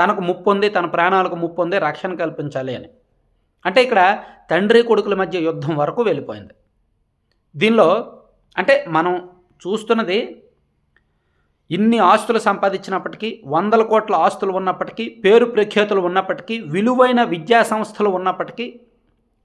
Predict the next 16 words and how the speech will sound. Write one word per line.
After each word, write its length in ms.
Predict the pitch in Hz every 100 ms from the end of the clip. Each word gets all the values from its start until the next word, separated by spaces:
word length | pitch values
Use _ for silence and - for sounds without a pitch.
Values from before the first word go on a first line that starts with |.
| _ -
కుటుంబ 260 | 170 233
విలువలు 260 | 240 233 240
ఎక్కడికి 260 | 220 220 226
వెళ్ళిపోయినాయి? 340 | 226 233 233 - _ _ _ _ _ _ _ _ _ _ _ -
ఫ్యామిలీ 320 | 170 220 233
వాల్యూస్ 320 | 226 226 220
ఎక్కడికి 260 | 196 214 226
వెళ్ళిపోయినాయి? 360 | 220 226 226
ఆ 100 | 175
డిసిప్లిన్ 640 | 127 143 190 240 240 226
ఎక్కడికి 320 | 208 190 214 226
వెళ్ళిపోయింది? 440 | 220 226 220 247 - _ _ _ _ _ _ _ _ _ -
అవన్నీ 280 | 175 196 247
ఇప్పుడు 200 | 247 208
ప్రశ్నార్థకం 580 | 202 185 202 175 151 127
అన్నమాట. 280 | 95 -